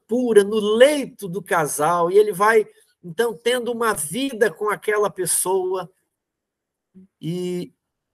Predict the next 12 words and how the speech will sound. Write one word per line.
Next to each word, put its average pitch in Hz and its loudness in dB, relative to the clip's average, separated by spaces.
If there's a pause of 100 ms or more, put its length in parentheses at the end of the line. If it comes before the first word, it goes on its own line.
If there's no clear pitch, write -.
(640)
Jesus, 202 2 (1900)
ele 220 6 (280)
deu 208 6
tudo 330 -2
o - -12
que 226 -10
tinha 135 -6 (960)
pra 180 -2
conseguir 185 -4
desposar 156 -2
a 147 -2
igreja. 131 -6